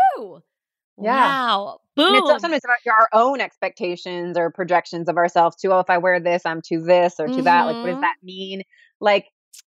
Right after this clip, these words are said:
Speaker 2: it's just, it
Speaker 1: Wow.
Speaker 2: makes you really face yourself and, like, what are you actually even thinking and believing and feeling?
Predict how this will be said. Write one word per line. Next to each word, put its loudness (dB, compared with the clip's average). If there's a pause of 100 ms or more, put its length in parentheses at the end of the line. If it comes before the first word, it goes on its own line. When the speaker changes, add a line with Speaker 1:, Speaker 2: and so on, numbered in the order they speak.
(300)
Speaker 2:
it's 0
just, 2
it 0
Speaker 1:
Wow. -4
Speaker 2:
makes -4
you -6
really 2
face -2
yourself -2
and, -8
like, -2
what 0
are 2
you -2
actually 0
even -6
thinking -8
and -4
believing 0
and -12
feeling? -2